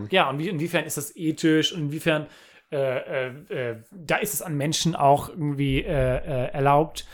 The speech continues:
Und dann, äh, wurde im Grunde ja,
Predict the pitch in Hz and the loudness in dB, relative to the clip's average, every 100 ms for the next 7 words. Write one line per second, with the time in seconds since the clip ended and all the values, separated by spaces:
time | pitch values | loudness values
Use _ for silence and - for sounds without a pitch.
0 | - - - 156 151 147 - 170 156 147 | -20 -20 -2 2 2 0 -6 -4 0 0
1 | 151 160 - 160 139 135 135 127 - - | 0 -6 -4 0 2 4 4 2 -4 -18
2 | - 147 131 165 175 165 143 170 160 151 | -12 -8 2 2 2 0 -2 2 6 8
3 | 147 147 | 6 4